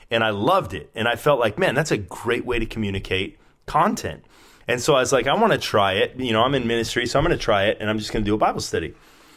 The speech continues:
Um, and I knew, again, I knew most people, like, are, they're not gonna wanna see it. Even Christian people that I know, they're not gonna wanna be part of it. Um, it's, again, it's one of those things. I don't, I mean, I don't think I would be part of it. I don't think I would watch it.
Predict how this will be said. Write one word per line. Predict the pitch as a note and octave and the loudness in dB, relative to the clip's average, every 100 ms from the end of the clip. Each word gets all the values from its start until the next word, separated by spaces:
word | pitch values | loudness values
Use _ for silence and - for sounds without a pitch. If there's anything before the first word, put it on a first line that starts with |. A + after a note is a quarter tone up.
| - - | -20 -2
Um, | A2+ A#2 G#2+ - | 2 2 2 0
and | C3 | 0
I | C#3+ | 0
knew, | C#3+ D#3+ F#3 G3 D#3 A2+ | 2 4 4 6 4 2
again, | A#2 A2 E3 F3+ B2 | 0 0 2 4 4
I | G2 A2+ | 2 0
knew | C#3+ | 0
most | A#2+ B2+ F3+ - - - | 2 2 2 0 -8 -2
people, | E3 D#3 B2+ G#2+ G2 A#2+ | 0 0 2 0 0 -2
like, | A#2+ A#2 - - _ - | -2 -2 -10 -20 _ -4
are, | A#2+ B2+ - | -2 -2 -2
they're | A2+ C#3 | 0 2
not | D#3 D#3 | 2 2
gonna | C#3+ | 4
wanna | B2+ B2 G2+ | 4 2 -2
see | - G#2 | -2 -2
it. | D#2+ - | -2 -2
Even | F3 G#3 D#3+ | 2 2 2
Christian | D#3+ E3 C#3 G#2+ | 2 2 0 -2
people | A2 F#2+ F2+ | -2 -2 -2
that | A2+ G2 | 0 0
I | F#2+ | 0
know, | F#2 | 0
they're | F#2+ | 0
not | C#3+ D3 | 2 2
gonna | D#3 | 2
wanna | C3+ B2 A2+ | 2 2 2
be | G#2+ | 0
part | A#2+ A2+ | 2 2
of | G#2 | 4
it. | G#2 G#2 - - - - - | 2 0 -6 -20 -20 -12 0
Um, | G#2 A2 | 0 0
it's, | B2+ A#2 | -2 0
again, | A2+ G2 C3 C3 | 0 2 2 0
it's | A#2 | 0
one | B2+ | 0
of | B2+ | 2
those | A2+ - | 2 2
things. | A#2 A2+ A2 - | 0 0 -2 -4
I | - | 0
don't, | E3 E3+ - A#2 | 2 0 -2 -6
I | B2+ | -4
mean, | B2 B2 - | -4 -6 -6
I | F#3 | -6
don't | G3+ | -4
think | C3+ | -2
I | B2 | 0
would | F#3+ B2 | 2 0
be | F2+ | -2
part | D#2 F2 D2 | -4 -4 -4
of | D2 | -8
it. | - | -4
I | B2 | -2
don't | F3+ | 0
think | D#3 C3 | 0 0
I | B2+ | 0
would | D3+ G#2 | 0 -2
watch | E2+ B1 - | -6 -8 -10
it. | - | -16